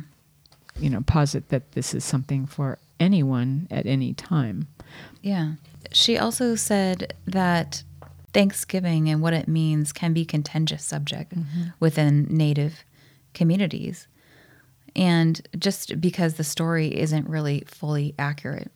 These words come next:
Speaker 1: Right.
Speaker 2: And so one of the things she suggests is that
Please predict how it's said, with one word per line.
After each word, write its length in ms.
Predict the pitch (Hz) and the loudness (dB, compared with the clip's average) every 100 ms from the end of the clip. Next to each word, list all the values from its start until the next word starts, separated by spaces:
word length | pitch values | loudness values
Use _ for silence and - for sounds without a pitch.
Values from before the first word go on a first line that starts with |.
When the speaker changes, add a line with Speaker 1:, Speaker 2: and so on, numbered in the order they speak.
| _ - | _ -10
Speaker 1:
Right. 180 | 170 170 - | -10 -10 -6
Speaker 2:
And 120 | 170 | -4
so 200 | - 160 | 0 0
one 200 | 156 170 | 2 2
of 120 | 165 | 2
the 80 | 165 | 0
things 280 | 151 156 151 | 0 2 4
she 200 | - 160 | 2 2
suggests 600 | 151 151 147 143 143 - - | -2 -4 -2 -2 -4 -8 -6
is 160 | 156 | -4
that 280 | 151 156 147 | 0 -2 -2